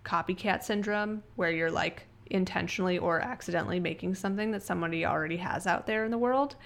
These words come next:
And I think that's where there's this, like, delicate balance of wanting to, like, like, how much creativity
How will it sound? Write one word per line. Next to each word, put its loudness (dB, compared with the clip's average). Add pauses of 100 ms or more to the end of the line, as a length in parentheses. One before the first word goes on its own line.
(420)
And 2
I 2
think 0
that's 2
where 4
there's 0
this, -4
like, 0
delicate 2
balance 2
of 2
wanting 0
to, 0
like, 2 (520)
like, 2 (220)
how 6 (180)
much 2
creativity 0